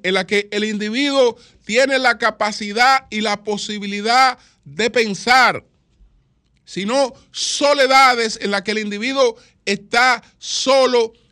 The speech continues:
frente al bombardeo, frente a un bombardeo que,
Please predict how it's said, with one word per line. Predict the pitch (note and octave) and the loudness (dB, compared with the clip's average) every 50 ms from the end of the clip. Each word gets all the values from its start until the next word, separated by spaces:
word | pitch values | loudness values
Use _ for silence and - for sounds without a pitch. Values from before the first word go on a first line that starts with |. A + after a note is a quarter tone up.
| _ | _
frente | _ - - F#3+ A3 A3+ A3+ - A3 A3 A3+ A3 - - | _ -10 -4 -2 -2 -2 -2 -2 -2 -2 -2 -2 -2 -2
al | G3 G3+ G#3 G3+ G3 | -2 -2 -2 -4 -4
bombardeo, | D#3+ F3 B3+ C4+ C4+ C#4 C#4 C4 C4 C4 A#3 A3 G#3+ F#3+ F#3 G#3 A3+ A#3 G#3 F3+ F3 F#3 - - _ _ _ _ _ _ _ _ _ _ _ _ _ _ _ _ _ _ _ _ | -2 2 2 4 4 2 -2 -2 -2 0 0 -2 -4 -6 -2 2 2 4 2 2 0 -6 -10 -12 _ _ _ _ _ _ _ _ _ _ _ _ _ _ _ _ _ _ _ _
frente | - B2 C#3 D3 D3 - F#3 E3 E3 - - | -10 -8 -8 -8 -6 -4 -4 -4 -4 -2 -2
a | - F3+ | -2 0
un | G#3 B3+ C4 C#4 | -2 -4 -2 0
bombardeo | C#4 C4 C4 C#4 C#4 C#4+ A#3+ A3+ A3 G3+ F#3 A3 A3+ A3+ G#3 G3 F#3+ F#3 F#3+ - _ _ _ _ _ _ _ _ _ _ | 0 0 0 0 0 0 0 0 0 -2 0 2 4 4 4 2 0 -4 -8 -12 _ _ _ _ _ _ _ _ _ _
que, | - G3 G#3 G#3+ G#3+ G#3 G#3 G#3 G#3 G3+ G3+ - | 0 2 2 4 4 4 4 4 2 2 0 -4